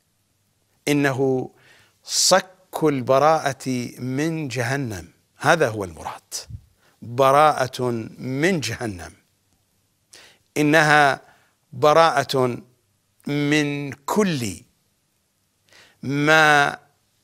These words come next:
يفرق فيما بيننا وبين علي. إنها براءة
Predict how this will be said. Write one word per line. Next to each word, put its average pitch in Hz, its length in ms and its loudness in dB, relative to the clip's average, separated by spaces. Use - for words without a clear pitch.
يفرق 151 800 0
فيما 131 440 0
بيننا 135 840 0
وبين 127 440 0
علي. 92 580 -10
إنها 143 340 4
براءة 135 800 0